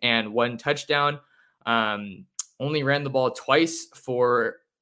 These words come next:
a total of negative three yards on the ground. So that just shows you how limited he was, uh, from a running capacity. But I just think for, for Bo Nix, another thing that was really interesting going back to his presser, he was just talking about,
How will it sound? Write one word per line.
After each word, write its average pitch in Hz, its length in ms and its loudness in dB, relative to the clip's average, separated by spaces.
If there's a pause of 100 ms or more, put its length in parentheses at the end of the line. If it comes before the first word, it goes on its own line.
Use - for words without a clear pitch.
(160)
a 120 60 -4
total 147 300 4
of 131 140 0
negative 147 460 0
three 151 200 2
yards 127 520 4
on 120 240 -2
the 117 80 -4
ground. 113 380 0
So - 80 -8
that 127 160 0
just 120 160 -6
shows 131 280 2
you 123 140 -4
how 117 160 2
limited 117 340 -4
he 120 140 -4
was, 110 460 -2 (400)
uh, 107 300 0
from 117 320 0
a 107 80 2
running 123 300 0
capacity. 104 640 -4
But 101 300 -4 (680)
I 147 140 6
just 180 200 -4
think 170 240 -6
for, 143 320 -2
for 151 120 -2
Bo 151 260 2
Nix, 160 460 -6 (100)
another 135 320 0
thing 147 200 -4
that 127 140 0
was 131 160 0
really 143 220 2
interesting 139 480 -4
going 127 220 -2
back 131 200 2
to 139 80 -8
his 127 160 -4
presser, 135 440 0
he 123 160 -6
was 131 160 -2
just 135 200 -6
talking 143 380 0
about, 113 380 4